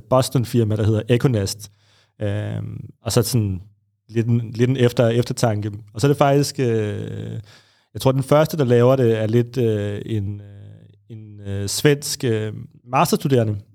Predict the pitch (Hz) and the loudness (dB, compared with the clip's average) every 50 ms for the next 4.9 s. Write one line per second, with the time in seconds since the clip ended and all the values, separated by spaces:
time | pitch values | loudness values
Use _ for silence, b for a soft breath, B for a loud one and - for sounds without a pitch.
0 | - - - 123 113 113 110 110 113 110 101 - 143 139 127 113 104 120 110 107 | -18 -6 -2 0 0 2 0 0 -2 -4 0 2 2 2 4 4 4 4 4 2
1 | 107 101 107 110 110 107 104 104 101 95 - - 104 101 98 101 98 98 95 - | 2 0 0 -2 -2 0 0 0 -2 -4 -4 -6 -6 -4 -4 -6 -6 -8 -10 -10
2 | - 104 104 104 104 104 104 98 b b b b b b b b b b _ - | -10 -10 -10 -10 -10 -10 -10 -12 b b b b b b b b b b _ -14
3 | 92 95 95 98 98 98 - 127 131 139 147 131 113 - - 123 117 110 107 110 | -12 -10 -10 -10 -10 -6 -2 0 2 2 2 2 0 2 0 0 0 0 -2 -6
4 | - - _ _ - - 120 117 - 120 117 117 135 147 151 151 143 | -10 -14 _ _ -6 -4 -4 -2 0 2 2 2 2 2 2 2 2